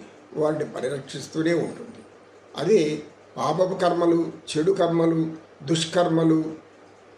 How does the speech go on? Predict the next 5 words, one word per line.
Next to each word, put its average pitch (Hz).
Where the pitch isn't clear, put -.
ప్రలోభాలు 165
ఇవన్నిటినీ 208
మనసు 180
నిండా 180
నింపుకొని 170